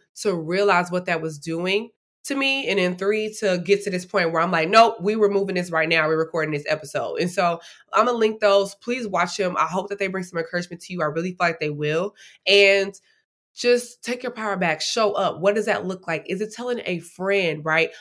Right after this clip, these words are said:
The Bible tells us to confess our sins to each other. And so that's, if that's the thing that you need to do, do that. Writing it out, just naming it, saying it out of your mouth where you're at,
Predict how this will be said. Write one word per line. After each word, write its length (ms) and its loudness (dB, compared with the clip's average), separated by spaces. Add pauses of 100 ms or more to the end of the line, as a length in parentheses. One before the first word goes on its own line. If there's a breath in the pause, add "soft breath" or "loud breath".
The 160 2
Bible 280 2
tells 200 -4
us 120 -8
to 60 -18
confess 400 -6
our 140 -6
sins 340 -4
to 80 -2
each 100 -6
other. 200 -2
And 100 -4
so 140 -4
that's, 240 0
if 120 -8
that's 160 2
the 60 -16
thing 200 -6
that 160 -4
you 60 -8
need 180 -4
to 100 -14
do, 320 0 (320 loud breath)
do 180 -2
that. 300 -2 (200 loud breath)
Writing 420 4
it 200 0
out, 300 4 (180 loud breath)
just 240 -6
naming 640 -2
it, 180 -2
saying 540 -8
it 220 -4
out 140 -4
of 120 -8
your 140 -2
mouth 360 -2
where 140 -4
you're 260 -6
at, 280 -2